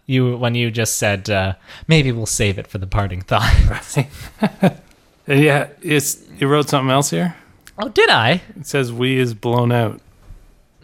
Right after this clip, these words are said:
Speaker 1: Oh, yeah. That, I think I, I'm sick and tired of hearing about "we." I think the Conservatives and N D P are blowing it up to try to discredit the government and take them down, and they're making it a bigger deal than it actually is. And I'm sick and tired of it. And I'm also sick and tired of Canadian voters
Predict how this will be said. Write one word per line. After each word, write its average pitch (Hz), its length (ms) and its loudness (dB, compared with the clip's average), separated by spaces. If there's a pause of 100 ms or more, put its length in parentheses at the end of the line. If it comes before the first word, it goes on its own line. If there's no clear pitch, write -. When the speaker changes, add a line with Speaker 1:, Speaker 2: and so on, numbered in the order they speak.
(240)
Speaker 1:
Oh, 285 140 6
yeah. 180 260 2
That, 175 160 -2
I 214 80 0
think 220 240 -6
I, 208 300 0 (140)
I'm 196 160 0
sick - 280 -2
and 127 80 -2
tired 123 240 0
of 110 60 -6
hearing 120 180 -2
about 113 220 -2
"we." 117 180 0
I 120 80 2
think 143 240 -4
the 131 140 -2
Conservatives 143 760 -2
and 120 200 -4
N 139 120 0
D 131 140 0
P 131 180 -2
are 127 80 0
blowing 139 300 0
it 127 100 0
up 123 180 0
to - 60 -14
try 123 180 -2
to 117 100 -4
discredit 120 400 -2
the 127 80 -12
government 117 340 0
and 120 80 -8
take 120 220 -2
them 120 120 -4
down, 110 460 0
and 113 120 -4
they're 120 60 -4
making 113 260 -4
it 107 60 0
a 110 40 -4
bigger 170 240 0
deal 143 220 0
than 123 140 -2
it 117 60 -2
actually 117 400 -2
is. 110 260 2 (680)
And 127 80 0
I'm 127 60 2
sick 196 140 0
and 175 80 -2
tired 127 220 2
of 110 120 0
it. 117 180 -2
And 143 100 -6
I'm 170 80 -2
also 202 240 0
sick 180 260 -4
and 175 120 -4
tired 113 480 0 (460)
of 123 120 2
Canadian 165 540 0
voters 117 640 -2